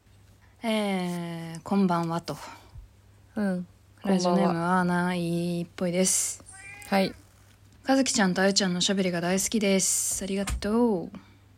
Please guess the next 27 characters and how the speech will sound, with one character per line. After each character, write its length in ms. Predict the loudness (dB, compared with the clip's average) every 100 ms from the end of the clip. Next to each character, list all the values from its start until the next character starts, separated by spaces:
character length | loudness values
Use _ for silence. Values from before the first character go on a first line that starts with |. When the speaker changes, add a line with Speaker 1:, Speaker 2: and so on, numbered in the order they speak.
| _ -20 -20 -8
Speaker 2:
あ 80 | -4
り 120 | -2
が 140 | -4 -6
と 120 | -2
う。 100 | 0
Speaker 1:
私 140 | 2
よ 80 | 4
り 140 | 2
ず 120 | 4 2
い 60 |
ぶ 100 | 2
ん 40 | 0
お 40 |
姉 160 | 0 0
さ 120 | 0
ん 60 | -2
な 80 |
の 100 | -4
で 100 | -4 -4
す 140 | -2
が、 200 | -2 -2
憧 240 | -2 -2
れ 100 | -2
て 120 | -4 -4
い 60 |
ま 220 | -2 0
す。 300 | 2 2 -2